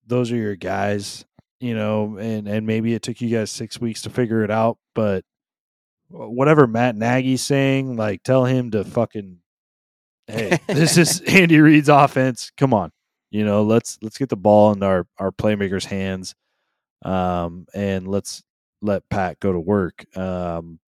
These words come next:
Speaker 1: so, I don't know, man. Quit playing Clyde Edwards-Helaire. Limit McKinnon's snaps.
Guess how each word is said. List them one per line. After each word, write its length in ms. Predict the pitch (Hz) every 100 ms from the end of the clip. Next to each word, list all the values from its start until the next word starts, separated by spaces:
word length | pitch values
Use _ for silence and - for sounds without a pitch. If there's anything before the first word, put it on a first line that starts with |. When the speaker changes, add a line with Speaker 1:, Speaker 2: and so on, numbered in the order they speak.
| _ -
Speaker 1:
so, 400 | - 104 92 80 _ _ _ _ _ _ _ _ _ _
I 60 | -
don't 100 | 123
know, 140 | 117
man. 260 | 101 104 101
Quit 300 | - 151 151
playing 260 | 139 139 123
Clyde 320 | 135 127 123
Edwards-Helaire. 920 | 117 113 110 113 104 104 104 101 101 _ _ 101
Limit 480 | 104 120 139 131 _ _ _ _ _ _ -
McKinnon's 600 | 110 - 127 120 113 104
snaps. 720 | - - 95 95 95 - -